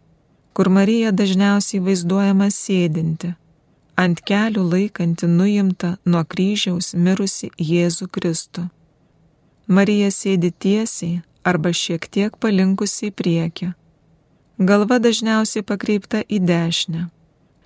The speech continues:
Dešinė ranka prilaiko Jėzaus galvą, o kairę uždėjusi ant sūnaus kojų arba liečia jo rankas iš viršaus. Kartais Marijos kairė ranka pakelta ir atmesta į šalį.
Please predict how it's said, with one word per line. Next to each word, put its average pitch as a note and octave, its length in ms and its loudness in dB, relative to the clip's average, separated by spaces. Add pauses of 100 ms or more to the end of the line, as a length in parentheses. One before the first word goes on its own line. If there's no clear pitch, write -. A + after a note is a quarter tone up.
(480)
Dešinė G#3+ 560 2
ranka F#3 380 0
prilaiko F#3+ 640 0
Jėzaus F3+ 560 0
galvą, F3 600 0 (560)
o E3+ 120 2
kairę A3 540 0
uždėjusi F3+ 800 0
ant E3+ 180 0
sūnaus E3+ 580 -2
kojų F#3 460 -2 (580)
arba E3+ 320 2
liečia F3+ 400 0
jo E3+ 240 0
rankas E3+ 540 -4
iš F#3+ 280 -2
viršaus. E3 600 -2 (1200)
Kartais G#3 380 2
Marijos G#3 520 0
kairė G3+ 380 0
ranka G3 560 0
pakelta F3+ 680 -2 (120)
ir F#3 140 0
atmesta F#3 520 -2
į A3+ 140 -4
šalį. E3+ 560 -2